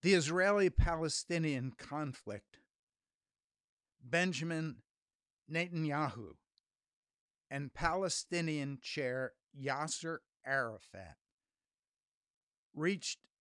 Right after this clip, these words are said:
a, quote, "land for peace" agreement.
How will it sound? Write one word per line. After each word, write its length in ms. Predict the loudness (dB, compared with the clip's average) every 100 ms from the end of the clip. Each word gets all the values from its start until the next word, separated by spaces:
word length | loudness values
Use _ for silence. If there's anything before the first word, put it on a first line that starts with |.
| -14
a, 60 |
quote, 500 | -14 -4 2 2 0 _ _ _ _ _ _ _ _ _ _
"land 760 | -6 0 2 2 0 -2 -6 -8
for 400 | -8 -6 -4 -6 _
peace" 540 | -10 -6 -6 -6 -8
agreement. 580 | -8 -8 -8 -6 -8 -12